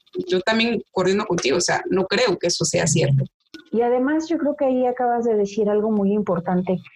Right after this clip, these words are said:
Speaker 2: eh, que recién ahora trabajo mucho conmigo.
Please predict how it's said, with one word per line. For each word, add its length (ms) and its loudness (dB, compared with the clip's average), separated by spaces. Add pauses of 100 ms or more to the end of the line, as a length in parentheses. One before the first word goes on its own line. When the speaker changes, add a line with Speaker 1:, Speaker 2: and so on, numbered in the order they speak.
(240)
Speaker 2:
eh, 880 0
que 360 2
recién 600 -2
ahora 320 0
trabajo 380 -2
mucho 360 0
conmigo. 560 0